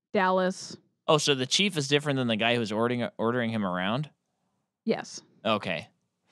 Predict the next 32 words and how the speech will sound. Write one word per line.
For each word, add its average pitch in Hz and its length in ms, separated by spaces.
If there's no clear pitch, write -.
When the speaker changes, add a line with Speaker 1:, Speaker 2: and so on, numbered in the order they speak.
Speaker 2:
I 117 100
don't 120 120
know 107 100
th-, 98 120
I 143 120
don't 147 160
know 120 380
how 101 440
rankings 92 520
work 85 280
in, 82 320
in 82 280
police 85 480
Speaker 1:
<laughs> - 140
Speaker 2:
or 135 180
the 123 140
army. 98 400
Speaker 1:
And 269 180
then, 330 440
um, 247 340
the 220 100
bus 277 260
driver 247 300
is 226 80
played 240 180
by 220 120
Ruth 214 340
Cobart, 208 560
who 233 380
is 208 220
also 240 440
in 240 600